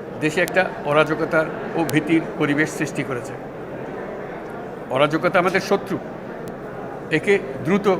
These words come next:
পরাজিত করতে হবে। এই মুহূর্তে সরকারের প্রথম কর্তব্য হিসেবে আমরা এই ষড়যন্ত্রকারীদের কঠিন হাতে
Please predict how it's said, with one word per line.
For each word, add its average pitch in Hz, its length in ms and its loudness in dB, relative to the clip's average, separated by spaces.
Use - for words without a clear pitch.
পরাজিত 151 420 2
করতে 135 220 -4
হবে। 123 200 -2
এই 170 140 8
মুহূর্তে 214 560 2
সরকারের 180 460 2
প্রথম 196 240 0
কর্তব্য 175 440 0
হিসেবে 190 460 2
আমরা 175 280 6
এই 175 180 2
ষড়যন্ত্রকারীদের 165 880 2
কঠিন 175 260 -2
হাতে 160 260 2